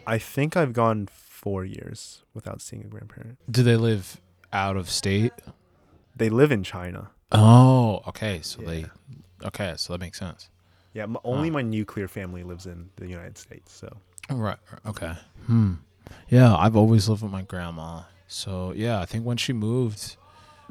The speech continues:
Speaker 2: with my dad down to Maryland, yeah, it's probably the longest. I guess it was, like, a year or so,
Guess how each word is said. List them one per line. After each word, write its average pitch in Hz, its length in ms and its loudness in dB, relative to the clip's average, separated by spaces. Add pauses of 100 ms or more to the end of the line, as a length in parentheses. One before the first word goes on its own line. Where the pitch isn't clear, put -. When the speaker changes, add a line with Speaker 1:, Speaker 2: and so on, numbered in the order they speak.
(120)
Speaker 2:
with 104 180 -4
my 101 120 -4
dad 98 260 -4
down 95 180 -4
to 92 60 -6
Maryland, 85 840 -6 (260)
yeah, 107 200 0
it's 90 100 -6
probably 113 220 -2
the 104 40 0
longest. 104 320 -2
I - 40 -6
guess 98 140 -4
it - 40 -8
was, 98 100 -8
like, 90 120 -6
a 90 80 -4
year 92 300 -4
or 110 40 -4
so, 92 400 -6